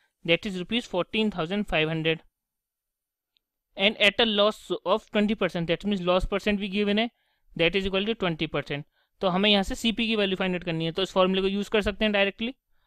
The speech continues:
So यहाँ से आ जाएगा सीपी is equal to hundred divided by hundred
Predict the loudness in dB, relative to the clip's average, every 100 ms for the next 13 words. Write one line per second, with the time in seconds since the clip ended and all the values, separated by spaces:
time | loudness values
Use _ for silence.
0 | -20 -20 -2 2 2 2 0 0 0 0
1 | -2 -4 -4 -4 -4 -2 -4 -2 -2 -2
2 | -2 -4 _ _ _ _ _ _ _ _
3 | _ _ _ _ _ _ _ _ -6 -4
4 | 0 2 2 0 0 -2 -2 0 0 -4
5 | -18 _ _ _ _ _ _ _ -2 0
6 | 2 2 0